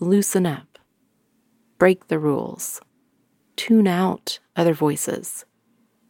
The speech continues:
make a mess, stop worrying about the end result.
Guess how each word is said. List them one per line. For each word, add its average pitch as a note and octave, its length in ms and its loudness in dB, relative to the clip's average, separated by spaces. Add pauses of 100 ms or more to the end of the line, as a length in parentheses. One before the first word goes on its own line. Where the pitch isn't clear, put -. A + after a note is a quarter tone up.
(160)
make D3+ 240 0
a A3+ 40 -2
mess, G#3 580 -4 (800)
stop - 420 -4
worrying F#3 580 2
about D3+ 260 -2
the D#3 180 -4
end F#3 300 2
result. E3+ 600 -2